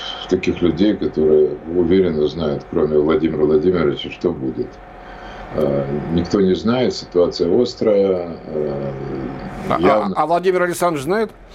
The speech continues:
Speaker 2: Зеленский?
Speaker 1: Нет, конечно, он не знает. Вообще ему не положено знать. Ему даже не положено знать, почему,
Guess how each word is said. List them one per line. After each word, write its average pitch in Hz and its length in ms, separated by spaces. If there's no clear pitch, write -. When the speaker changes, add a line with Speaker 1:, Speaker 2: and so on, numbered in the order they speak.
Speaker 2:
Зеленский? 131 440
Speaker 1:
Нет, 98 320
конечно, 95 300
он 82 100
не 76 80
знает. 67 280
Вообще 90 380
ему 123 140
не 104 140
положено 78 540
знать. 69 240
Ему 92 360
даже 95 220
не 95 80
положено 95 480
знать, 95 300
почему, 95 760